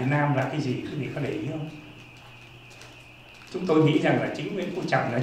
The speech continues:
cho chúng ta cái tiêu chuẩn đó. Thứ nhất là lớn tuổi, thứ hai là già, yếu, sức khỏe có hạn, thứ ba là trình độ có hạn, thấy không? Thứ tư là đã xin nghỉ rồi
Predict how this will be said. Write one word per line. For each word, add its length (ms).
cho 200
chúng 140
ta 180
cái 140
tiêu 80
chuẩn 240
đó. 80
Thứ 80
nhất 160
là 200
lớn 260
tuổi, 220
thứ 120
hai 320
là 80
già, 460
yếu, 200
sức 240
khỏe 240
có 100
hạn, 220
thứ 140
ba 180
là 240
trình 260
độ 260
có 80
hạn, 240
thấy 100
không? 360
Thứ 160
tư 200
là 100
đã 160
xin 280
nghỉ 200
rồi 220